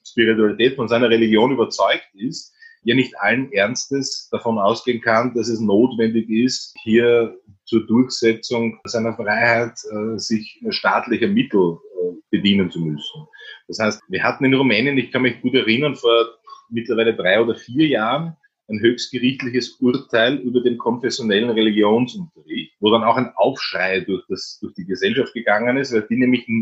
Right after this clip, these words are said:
mal ausnahmsweise nicht im Interesse der orthodoxen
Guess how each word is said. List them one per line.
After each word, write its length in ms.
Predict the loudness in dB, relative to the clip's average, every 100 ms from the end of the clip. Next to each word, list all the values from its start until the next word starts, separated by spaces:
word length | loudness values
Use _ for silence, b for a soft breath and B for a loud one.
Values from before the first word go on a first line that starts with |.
| -4
mal 340 | 0 2 2 b b _
ausnahmsweise 640 | -2 0 -2 0 0 2 2
nicht 260 | 0 0
im 100 | -2
Interesse 600 | -2 0 0 2 0 -2
der 140 | -4 -4
orthodoxen 560 | -4 -8 -10 -12 -18